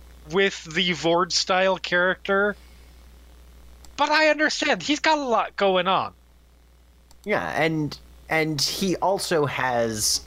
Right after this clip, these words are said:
Speaker 2: I would say, 'cause I'm, I'm kind of on Team Vord here, too. Specifically,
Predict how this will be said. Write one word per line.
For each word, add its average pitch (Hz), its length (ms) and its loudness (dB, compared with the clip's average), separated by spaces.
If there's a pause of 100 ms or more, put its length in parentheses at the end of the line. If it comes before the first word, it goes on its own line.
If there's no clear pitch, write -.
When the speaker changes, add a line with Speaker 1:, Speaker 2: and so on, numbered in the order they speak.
Speaker 2:
I 147 140 2
would 110 180 -2
say, 71 360 -2
'cause 120 440 -2
I'm, 240 300 -2 (120)
I'm 330 300 0
kind 240 260 0
of 185 140 -2
on 165 220 0
Team 143 280 0
Vord 117 380 0
here, 98 260 0
too. 98 560 -2 (640)
Specifically, 135 1200 -2